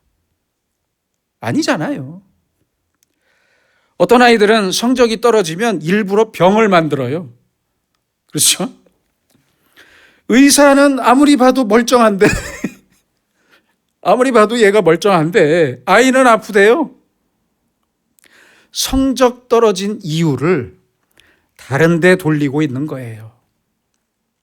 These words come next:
그 아이에게 성적이 떨어진 이유를 돌릴 수 있는 건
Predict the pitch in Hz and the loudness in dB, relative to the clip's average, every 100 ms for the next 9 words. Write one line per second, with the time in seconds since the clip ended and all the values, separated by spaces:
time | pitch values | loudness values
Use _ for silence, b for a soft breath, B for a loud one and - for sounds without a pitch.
0 | _ _ _ _ b b b - 277 320 | _ _ _ _ b b b -4 2 4
1 | 269 269 240 233 240 233 277 294 262 247 | 4 2 0 2 0 0 -2 0 0 0
2 | 247 254 247 240 233 226 233 185 190 208 | -2 -2 2 2 2 0 -8 -6 -4 -2
3 | 214 220 170 - b b b b b b | 0 0 -2 -6 b b b b b b
4 | _ - 208 247 247 214 - 196 185 180 | _ 0 2 4 2 0 0 0 -2 -2
5 | 233 202 123 - | -2 -2 -6 -12